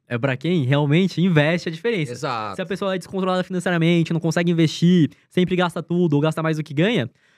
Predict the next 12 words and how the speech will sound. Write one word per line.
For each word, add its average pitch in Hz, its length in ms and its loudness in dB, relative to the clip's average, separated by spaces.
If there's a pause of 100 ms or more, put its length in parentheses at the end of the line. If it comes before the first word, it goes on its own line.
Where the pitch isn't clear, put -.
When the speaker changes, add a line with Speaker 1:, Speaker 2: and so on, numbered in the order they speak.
(200)
Speaker 1:
o 170 120 0
financiamento 180 540 -2
financeiramente 196 760 0 (180)
não 214 200 0
vale 175 240 -2
tan-, 180 180 -8
não 180 160 0
vale 185 180 -2
mais 170 140 -2
a 160 60 0
pena, 190 340 -6 (400)
porém, 226 460 -2